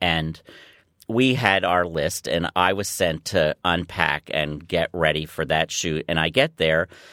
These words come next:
and somehow soup and iced tea had turned into, like, roast turkey, and overnight they had completely radical. So all the props were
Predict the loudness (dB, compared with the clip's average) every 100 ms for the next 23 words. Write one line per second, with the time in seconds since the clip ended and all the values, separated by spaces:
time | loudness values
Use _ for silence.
0 | -20 _ -2 -2 0 2 2 0 0 0
1 | -2 -2 -2 0 2 2 2 -2 -2 -4
2 | 0 0 0 0 0 0 0 0 -2 -2
3 | 2 0 2 0 0 -2 -2 -2 0 0
4 | 0 0 2 0 2 0 -2 0 -2 -2
5 | -10 -4 -2 0 0 2 2 -2 -2 2
6 | 4 4 2 0 0 0 -4 -6 -6